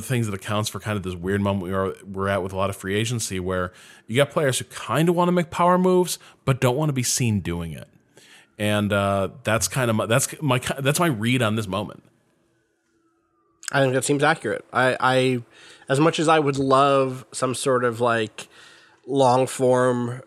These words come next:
Speaker 2: uh, multi-week, you know, uh, docu-style thing, looking at the Lakers back room over the next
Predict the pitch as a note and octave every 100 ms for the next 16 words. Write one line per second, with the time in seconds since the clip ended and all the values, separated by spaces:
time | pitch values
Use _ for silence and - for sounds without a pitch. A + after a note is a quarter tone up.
0 | - A2+ A2+ A2 G#2+ G2 A2 B2 B2 -
1 | C3 A2+ B2 A2+ - - - _ - -
2 | - - - C#3 B2 G#2+ G#2 G#2+ _ -
3 | - A2+ A2 C3 - - C3+ A#2+ A#2+ B2+
4 | A#2 C3+ A#2+ A#2 A2+ G#2 - C3 B2 A#2
5 | G#2+ G#2+ A#2+ C3 A#2+ A#2 A#2+ A2 A2+ G#2
6 | A2+ A2+ B2+ A2+ A#2+ B2 A2+ A#2 A#2 A2
7 | - - -